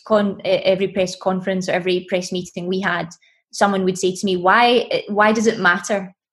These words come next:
that what happened over a hundred years ago? What, what does it matter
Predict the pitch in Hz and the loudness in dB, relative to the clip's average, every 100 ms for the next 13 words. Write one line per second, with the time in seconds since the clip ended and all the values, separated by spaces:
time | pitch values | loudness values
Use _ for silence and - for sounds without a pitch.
0 | - 196 147 175 196 190 214 196 190 190 | -8 -4 2 2 4 2 2 2 2 0
1 | 185 185 180 165 180 175 196 180 170 - | 0 -2 -4 -4 -4 -4 -4 -2 -2 -4
2 | 185 190 190 180 - 160 - - | -4 -2 -2 -4 -4 -6 -6 -8